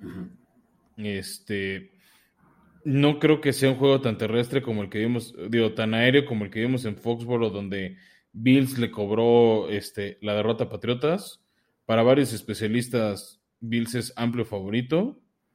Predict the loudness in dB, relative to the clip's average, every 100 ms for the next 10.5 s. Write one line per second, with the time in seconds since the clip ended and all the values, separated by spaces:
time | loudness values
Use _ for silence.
0 | _ _ _ _ _ _ 4 4 4 2
1 | 0 0 -14 _ _ _ -12 -8 -4 -2
2 | 2 0 0 -2 -2 0 0 2 2 0
3 | -4 0 0 2 0 0 0 0 -2 -2
4 | -2 -2 -6 -2 -2 -2 -6 -8 -12 -20
5 | _ _ _ _ _ _ _ -2 2 2
6 | 0 -4 -12 -10 -6 -4 -4 -10 -6 -6
7 | -6 -10 -10 -4 2 2 2 -6 -12 -6
8 | 2 2 4 4 2 4 2 2 0 -2
9 | -2 -2 -4 -2 -4 -8 -8 -4 -2 0
10 | -2 -2 -4 -4 -6